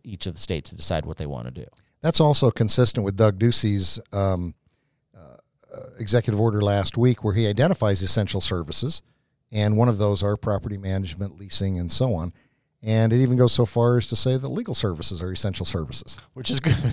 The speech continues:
Speaker 1: <laughs> good to hear, I guess. Um, but, yeah, that was interesting, the, the scope of that as well. That came, I think even golf courses, which is the one people are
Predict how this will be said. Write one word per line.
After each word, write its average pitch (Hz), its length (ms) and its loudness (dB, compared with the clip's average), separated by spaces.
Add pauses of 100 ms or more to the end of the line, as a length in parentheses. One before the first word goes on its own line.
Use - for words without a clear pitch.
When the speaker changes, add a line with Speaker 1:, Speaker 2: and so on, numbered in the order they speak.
(100)
Speaker 1:
<laughs> 175 300 -2
good 170 160 2
to 139 100 2
hear, 151 320 4
I 156 40 -2
guess. 143 340 2 (380)
Um, 113 380 2
but, 135 160 2
yeah, 131 180 4
that 117 100 2
was 120 160 -2
interesting, 113 480 -2
the, 98 160 -2
the 95 160 -2
scope - 360 2
of 98 140 0
that 85 220 2
as 85 80 -4
well. 90 160 2
That 87 60 -2
came, 98 120 -4
I 87 120 -2
think 120 240 -6
even 117 260 -4
golf 92 240 4
courses, 73 400 -4
which 92 160 -8
is 90 80 -6
the 98 80 -4
one 85 160 -4
people 87 220 -4
are 82 140 -4